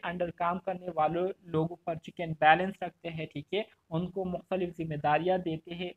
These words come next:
उनसे मुख्तलिफ objective अपने organization के पूरे करवाते हैं, तो उनको हम supervisor कहते हैं।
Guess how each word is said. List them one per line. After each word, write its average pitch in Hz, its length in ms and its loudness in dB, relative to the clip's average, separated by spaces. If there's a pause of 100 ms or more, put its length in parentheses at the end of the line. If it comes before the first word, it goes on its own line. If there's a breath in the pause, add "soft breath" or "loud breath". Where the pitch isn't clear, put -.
उनसे 170 280 -6
मुख्तलिफ 185 480 -4 (320)
objective 180 680 4
अपने 185 260 -8
organization 156 840 -4
के 247 200 -12 (440)
पूरे 175 220 4
करवाते 143 500 -2
हैं, 151 200 -6
तो 156 120 -10
उनको 202 380 -4
हम 190 180 -2
supervisor 170 680 2
कहते 139 320 -12
हैं। 151 200 -6